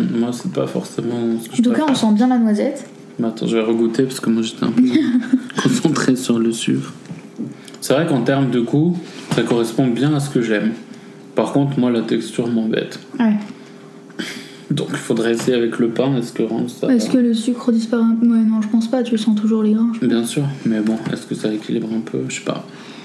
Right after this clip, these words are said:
Speaker 1: Mais en goût, j'aime beaucoup. En texture, je, je
Speaker 2: Par
Speaker 1: sais pas.
Speaker 2: contre, elle est un petit peu, euh, un petit peu huileuse, encore une fois.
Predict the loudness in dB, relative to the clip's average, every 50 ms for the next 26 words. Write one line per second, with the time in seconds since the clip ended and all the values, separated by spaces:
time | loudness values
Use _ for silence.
0 | -20 -20 -20 -18 -12 -10 -8 0 2 4 4 4 4 4 4 4 4 4 4 4
1 | 4 4 2 2 -2 -4 -10 -14 -16 -18 -18 -18 -16 -16 -16 -16 -18 -18 -18 -18
2 | -18 -14 -10 -2 2 2 2 4 4 4 4 4 4 2 2 2 2 2 2 0
3 | 0 2 2 2 2 4 2 0 -2 -4 -10 -16 -18 -20 -20 -20 -20 -20 -18 -12
4 | -10 -10 -10 -10 -14 -14 -6 -2 -2 -2 0 0 -2 -2 -2 -4 -2 -2 0 0
5 | 0 0 0 0 0 0 0 0 0 -2 -4 -6 -8 -10 -12 -14 -6 -2 0 0
6 | 2 0 0 0 0 0 0 0 0 2 2 4 4 2 2 0 -2 -6 -4 -4
7 | -4 -2 0 -2 0 2 2 2 2 2 2 2 2 0 0 0 -2 -4 -6 -4
8 | -4 -4 -4 -4 -6 -6 -2 0 0 2 2 2 2 0 0 -2 -4 -10 -14 -20
9 | -20 -16 -6 -2 -2 0 2 2 2 2 0 0 -2